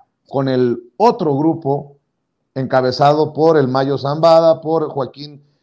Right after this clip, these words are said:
Guzmán Loera. Edgar Beitia afirma que el exgobernador de Nayarit, Roberto Sandoval,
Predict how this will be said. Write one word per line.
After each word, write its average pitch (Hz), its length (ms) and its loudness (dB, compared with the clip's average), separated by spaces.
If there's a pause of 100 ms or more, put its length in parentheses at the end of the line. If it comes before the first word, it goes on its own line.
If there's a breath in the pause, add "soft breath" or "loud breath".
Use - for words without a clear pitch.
(240)
Guzmán 139 520 -2
Loera. 180 560 2 (540)
Edgar 202 440 -2
Beitia 202 360 -2
afirma 196 440 -4
que - 80 -10
el 160 80 -2
exgobernador 147 1120 -2
de 143 200 0
Nayarit, 180 600 0
Roberto 175 540 -2
Sandoval, 143 760 -2